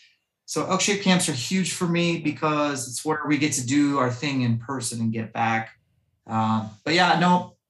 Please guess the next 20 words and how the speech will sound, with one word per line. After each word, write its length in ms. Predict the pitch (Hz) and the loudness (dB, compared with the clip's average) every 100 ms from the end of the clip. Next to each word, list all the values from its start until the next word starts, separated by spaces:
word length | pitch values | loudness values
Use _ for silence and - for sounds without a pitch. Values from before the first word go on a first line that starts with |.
| _ - | _ -6
I'm 200 | 165 180 | 0 4
on 160 | 185 175 | 4 4
YouTube. 560 | 185 180 190 185 156 113 | 2 4 2 2 -2 -4
I'm 140 | 156 | 0
on, 460 | 160 160 156 151 - - | 4 4 2 -4 -8 -6
I've 160 | 147 | -2
got 180 | 160 156 | 0 0
a 20 | |
podcast, 460 | 156 156 170 160 - | 2 2 0 -4 -2
website, 540 | 165 160 175 165 156 | -2 0 0 0 -2
all 80 | 165 | -2
that 160 | 170 - | -2 -2
stuff. 360 | 170 160 - - - | 0 0 -2 -10 -6
You 140 | 151 | -6
can 120 | 147 | -4
find 280 | 135 147 147 | 0 2 2
it 180 | 139 - | -2 -4
su-, 300 | - 165 - _ - | -6 -6 -8 _ -6
easy, 360 | 160 147 156 | -4 0 -2
searchable. 760 | 151 - 156 - 143 147 143 | -2 -4 -4 -4 -4 -2 -4